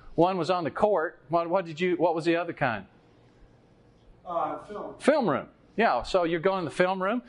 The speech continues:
Speaker 1: and you're watching, and they're saying, "Well, you should do this and you shouldn't do that."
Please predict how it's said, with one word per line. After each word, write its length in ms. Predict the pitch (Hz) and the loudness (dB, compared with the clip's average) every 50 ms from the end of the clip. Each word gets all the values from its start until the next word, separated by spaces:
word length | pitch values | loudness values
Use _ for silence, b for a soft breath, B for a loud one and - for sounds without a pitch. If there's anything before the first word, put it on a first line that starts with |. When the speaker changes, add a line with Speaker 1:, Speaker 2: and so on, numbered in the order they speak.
| B B B B | B B B B
Speaker 1:
and 140 | 170 170 170 | 2 2 4
you're 100 | 165 156 | 2 0
watching, 640 | 127 117 127 147 156 170 175 - - 208 233 277 285 - B B B B B B B | 0 2 2 2 2 2 2 0 -2 -2 -2 -4 -6 -10 B B B B B B B
and 140 | 147 151 160 | 0 2 2
they're 100 | 151 151 | 0 2
saying, 340 | - - 170 156 143 139 | 2 2 2 2 2 2
"Well, 120 | 135 151 160 | 2 2 0
you 180 | 135 139 170 | 2 0 0
should 300 | 165 - - 175 175 160 | 0 2 2 2 2 4
do 120 | 151 170 170 | 2 2 2
this 380 | 160 170 175 208 233 - - | 4 4 2 2 0 0 0
and 80 | - 113 | 0 2
you 60 | 107 | 2
shouldn't 340 | - - 185 175 156 151 147 | 4 4 2 2 2 2 0
do 160 | 156 165 156 156 | 2 2 4 4
that." 440 | 147 143 147 165 208 220 - - | 2 2 2 0 -4 -6 -10 -16